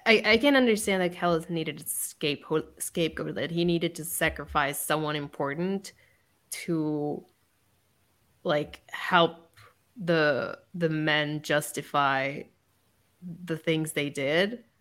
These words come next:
But I don't, I'm not sure I'm convinced that, like, breaking Proyas was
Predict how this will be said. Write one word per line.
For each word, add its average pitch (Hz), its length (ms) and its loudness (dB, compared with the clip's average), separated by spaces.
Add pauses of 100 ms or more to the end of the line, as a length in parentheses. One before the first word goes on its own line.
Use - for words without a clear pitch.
(1300)
But 180 360 8
I 180 180 4
don't, 190 360 6 (220)
I'm 180 180 2
not 196 200 2
sure 180 240 2
I'm 165 180 2
convinced 156 460 -4
that, 143 380 -2 (840)
like, 156 240 -6
breaking 165 800 2 (640)
Proyas 156 720 2
was 147 680 -4